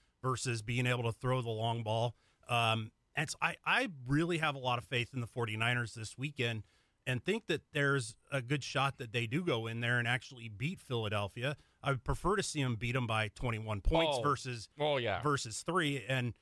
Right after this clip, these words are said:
Speaker 2: A
Speaker 1: you know
Speaker 2: handily, a handy victory would be great,
Speaker 1: Yeah.
Speaker 2: especially with what Steve's alluding to with the Eagles offense and that Niners defense. If they can take over and, and, and build up a nice lead and keep it. Yeah, I
Speaker 1: Yeah.
Speaker 2: agree with you. That would be
Speaker 1: Yeah.
Speaker 2: that, the Niners are then the best team in the N F L
Speaker 1: Yeah.
Speaker 2: at,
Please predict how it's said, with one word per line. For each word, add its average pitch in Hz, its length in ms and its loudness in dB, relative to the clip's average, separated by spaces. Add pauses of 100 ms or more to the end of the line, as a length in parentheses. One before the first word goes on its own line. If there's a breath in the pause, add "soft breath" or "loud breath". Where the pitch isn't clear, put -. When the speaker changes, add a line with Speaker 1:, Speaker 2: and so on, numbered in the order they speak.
Speaker 2:
A 120 40 -2
Speaker 1:
you 175 120 2
know - 120 6
Speaker 2:
handily, 147 300 -2
a 131 60 -2
handy 208 320 0
victory 165 320 -2
would 139 160 -2
be 127 80 -8
great, 139 220 0 (100)
Speaker 1:
Yeah. 120 100 -4
Speaker 2:
especially 185 540 0
with 147 180 -8
what 160 120 0
Steve's 170 260 -4
alluding 147 260 0
to 143 100 -8
with 127 100 -2
the 123 120 -4
Eagles 143 380 0
offense 131 540 -2
and 123 160 0
that 117 120 2
Niners 135 380 0
defense. 120 380 -2
If 117 80 -8
they 180 140 0
can 156 140 -8
take 151 300 -2
over 107 400 0 (560 soft breath)
and, 127 460 2 (520)
and, 127 280 -2
and 127 220 0 (140)
build 160 220 2
up 147 140 0
a 135 60 0
nice 135 260 0
lead 131 120 -2
and 101 120 -12
keep 151 240 -2
it. - 120 -16
Yeah, 156 220 0
I 127 60 4
Speaker 1:
Yeah. 127 100 2
Speaker 2:
agree 135 180 0
with 98 120 -4
you. 101 80 0
That 143 100 4
would 127 120 0
be 101 300 -4
Speaker 1:
Yeah. - 200 -10 (180)
Speaker 2:
that, 170 200 0 (140)
the 170 140 2
Niners 196 340 2
are 160 80 4
then 143 220 0
the 123 60 -2
best 120 260 -2
team 120 160 0
in 110 60 -4
the 107 100 -4
N 98 80 -2
F 92 140 -2
L 90 280 0
Speaker 1:
Yeah. - 460 -4
Speaker 2:
at, 110 140 0